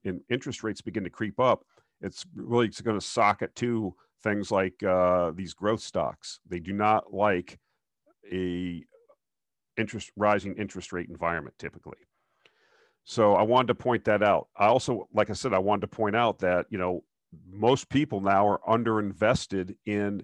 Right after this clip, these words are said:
energy stocks and in oil stocks in particular. And if you wanna get even, drill down even further to the most beat up stocks, Canadian energy stocks,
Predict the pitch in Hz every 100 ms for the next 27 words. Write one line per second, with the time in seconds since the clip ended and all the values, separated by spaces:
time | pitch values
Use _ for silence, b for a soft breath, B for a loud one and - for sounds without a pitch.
0 | - 113 120 104 71 - - - - -
1 | - 95 98 95 101 98 - 95 90 -
2 | 85 - 117 - 71 - _ _ _ _
3 | 95 98 110 104 101 110 98 92 110 104
4 | 104 104 98 - 131 120 98 B B B
5 | - 101 107 107 87 104 107 135 - 92
6 | 90 - - 110 120 127 107 87 95 85
7 | 76 - - 82 71 - -